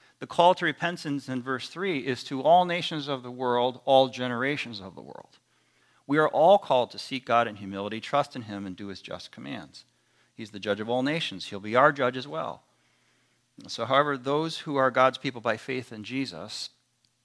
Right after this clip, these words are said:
when we face suffering and difficulty, however painful it is, it's never the end of our story.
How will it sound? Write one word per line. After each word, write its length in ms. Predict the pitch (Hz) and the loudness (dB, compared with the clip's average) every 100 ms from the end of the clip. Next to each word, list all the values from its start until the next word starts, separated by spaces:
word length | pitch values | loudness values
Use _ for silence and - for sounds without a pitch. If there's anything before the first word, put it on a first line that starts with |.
| _ _ _ _ - 110 - - - | _ _ _ _ -16 -14 -12 -12 -14
when 320 | - 127 127 120 | -8 0 0 2
we 140 | - | 0
face 320 | - 165 135 | -2 -4 -6
suffering 420 | - 120 - 113 | -4 -8 -6 -10
and 100 | 98 | -8
difficulty, 680 | 95 95 - 85 76 104 120 _ _ _ _ - | -10 -14 -16 -14 -14 -12 -14 _ _ _ _ 0
however 380 | 143 170 175 160 | 4 4 2 -2
painful 520 | - 160 165 - 131 | -4 -4 -4 0 2
it 80 | 147 | 4
is, 200 | 139 120 | 2 2
it's 140 | 120 | -4
never 220 | 139 151 | 0 0
the 160 | 143 117 | 0 -4
end 120 | 110 | -4
of 80 | 113 | -2
our 140 | 123 | -2
story. 540 | - 131 147 117 76 | -4 -10 -8 -8 -12